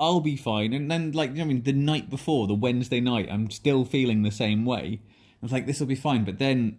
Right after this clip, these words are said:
I wake up the next day and it's like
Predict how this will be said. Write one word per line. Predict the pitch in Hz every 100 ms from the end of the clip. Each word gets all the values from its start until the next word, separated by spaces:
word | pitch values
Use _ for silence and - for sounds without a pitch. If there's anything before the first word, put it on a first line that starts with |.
| -
I | 110
wake | 101 135 131
up | 139 - 117
the | 104
next | 104 -
day | 123 107 95 87
and | 101 101
it's | - 123
like | 120 120